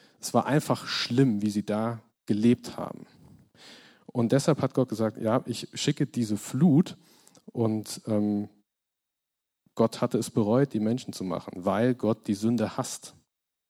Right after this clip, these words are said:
Also dieses Vergehen, das mag Gott überhaupt nicht. Deswegen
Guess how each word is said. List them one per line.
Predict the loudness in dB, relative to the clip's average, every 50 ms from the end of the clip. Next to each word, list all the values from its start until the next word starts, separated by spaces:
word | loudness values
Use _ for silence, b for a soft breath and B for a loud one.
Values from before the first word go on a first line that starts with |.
| _ _ _ _ _ _ _ _
Also | -8 -8 -4 -2 -2 -2 -2 -4 -6 -12 _ _ _ _ _ _ -4
dieses | -2 -2 -2 -2 -4 -6 -6 -10 -14
Vergehen, | -12 -6 -4 -4 0 2 2 2 2 0 -2 -4 -6 -10 -14 _ _ _ _
das | -8 -8 -8 -8 -12 _ b b b b b b b
mag | -4 -2 -2 0 -2 -4 -6 -10 _
Gott | -6 -2 0 0 0 -2
überhaupt | -6 -4 -2 0 0 0 -2 -4
nicht. | -4 -8 -6
Deswegen | -6 -6 -4 -2 0 0 0 0 -2 -6 -8